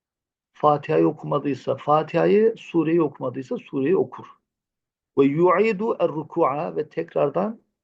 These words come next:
ruku'u iade eder. Ve in lem yu'id hu, eğer ruku'u iade etmezse tefsudu salatuhu, namazı bozulur. Li'ennehu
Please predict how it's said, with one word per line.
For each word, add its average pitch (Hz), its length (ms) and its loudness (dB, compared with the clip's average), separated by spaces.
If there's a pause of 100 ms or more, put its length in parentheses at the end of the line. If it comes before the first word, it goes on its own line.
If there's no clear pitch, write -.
(520)
ruku'u 156 600 -2 (160)
iade 143 380 0
eder. 151 420 -4 (720)
Ve 156 160 6
in 185 200 4
lem 226 200 2
yu'id 190 440 2 (680)
hu, 185 440 4
eğer 156 260 0
ruku'u 170 460 0
iade 151 440 -2
etmezse 180 720 -2 (240)
tefsudu 185 520 -6
salatuhu, 151 760 0 (800)
namazı 147 420 2
bozulur. 143 560 4
Li'ennehu 214 880 0